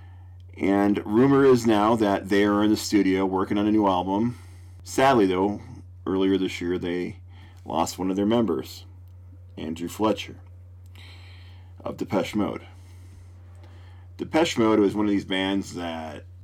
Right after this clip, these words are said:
sunk its nails into me when I was young, and I have never stopped listening to them since.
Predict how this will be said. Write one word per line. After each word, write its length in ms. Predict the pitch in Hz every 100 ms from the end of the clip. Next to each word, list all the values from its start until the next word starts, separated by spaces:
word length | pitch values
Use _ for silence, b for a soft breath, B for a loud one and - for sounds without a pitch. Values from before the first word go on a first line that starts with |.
| -
sunk 460 | - - 135 139 -
its 220 | 95 -
nails 360 | 98 98 98 92
into 140 | 90
me 200 | 87 85
when 140 | 87
I 120 | 87 85
was 180 | 90
young, 460 | 90 85 80 82 92 - -
and 460 | 85 87 85 82 -
I 200 | 87 90
have 300 | 85 90 85
never 640 | 92 107 113 107 101 92
stopped 380 | 90 - 95 82
listening 400 | 87 - 85 82
to 120 | -
them 320 | 85 82 80 82
since. 560 | - 76 - - -